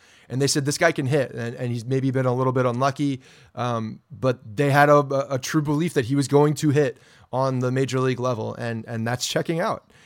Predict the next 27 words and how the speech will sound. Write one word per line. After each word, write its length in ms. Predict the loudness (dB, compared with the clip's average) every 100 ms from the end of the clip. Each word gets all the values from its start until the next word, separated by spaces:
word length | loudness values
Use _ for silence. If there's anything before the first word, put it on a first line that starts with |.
| 0
And, 120 | 2
and 260 | 6 8 8
that's 220 | 8 6
where 120 | 2
I, 140 | 2 2 0
I 40 |
feel 220 | 0 0
like 240 | 2 0 -2
a 80 | -2
lot 220 | 0 0
of 80 | 0
this 160 | -2
stuff 280 | 0 0 0
is, 160 | -4 -6
is 200 | -6 -4
really 320 | -2 0 0
beneficial, 640 | 0 -4 -4 -4 -2 -2 -4 _ _ _ -4
is 200 | -4 2
looking 420 | 2 2 0 0
at, 360 | -2 -2 -4 _ _ _ _ _
you 100 | -4
know, 80 | -2
what 220 | 2 4
a 60 | 4
guy 140 | 4
really 420 | 2 0 -2 -2
is 500 | -4 -4 -4 -6 -10